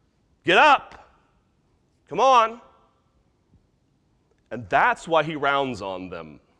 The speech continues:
So yes, Jesus is the Lord of the storms. He's the one who calms them.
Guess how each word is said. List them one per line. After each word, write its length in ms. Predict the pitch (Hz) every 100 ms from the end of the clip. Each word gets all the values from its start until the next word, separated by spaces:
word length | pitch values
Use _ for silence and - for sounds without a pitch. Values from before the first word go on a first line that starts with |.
| _ _ _ _ _ _ _ _ _ _
So 140 | - 190
yes, 460 | 180 233 104 -
Jesus 340 | - 185 208 202
is 140 | 202
the 100 | 185
Lord 220 | 175 165
of 40 | 147
the 60 |
storms. 560 | 135 190 185 107 73 -
He's 140 | 127
the 60 | 139
one 120 | 131
who 80 | 131
calms 460 | - 120 117 131
them. 260 | 135 180 240